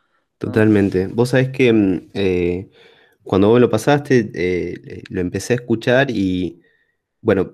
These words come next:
Speaker 2: eh, pa-, para la gente que, que, que escuche esto y después vaya a, a googlear a, eh, a Omar y los Invisibles, es, eh, Omar es un solo, eh, muchacho, digamos,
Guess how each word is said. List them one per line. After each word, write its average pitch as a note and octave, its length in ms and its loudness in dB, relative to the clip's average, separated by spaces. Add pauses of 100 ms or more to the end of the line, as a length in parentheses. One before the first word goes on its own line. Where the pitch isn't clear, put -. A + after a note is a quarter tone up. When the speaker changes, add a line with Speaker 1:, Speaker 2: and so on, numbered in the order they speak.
Speaker 2:
eh, G2 80 -4
pa-, E2 280 -4
para F2 320 0
la F2+ 120 -4
gente A2 260 0
que, F2 440 -4
que, F2+ 320 -8
que F#2 120 -8
escuche G#2+ 460 2
esto A2 320 2
y F#2 120 2
después F2+ 280 0
vaya F2+ 400 -2
a, F2 320 -8
a F2+ 160 -8
googlear F2+ 460 -2
a, F2 580 -8
eh, F#2 220 -18 (580)
a F#2 100 -10
Omar F2+ 300 -2
y F2+ 80 0
los F2 120 -4
Invisibles, G#2 760 -2 (360)
es, - 560 -6
eh, F2 320 2
Omar G#2 340 2
es G#2 580 0
un G2+ 140 2
solo, F#2+ 480 0 (100)
eh, F2 300 -4
muchacho, G#2 520 -4 (100)
digamos, G#2+ 520 0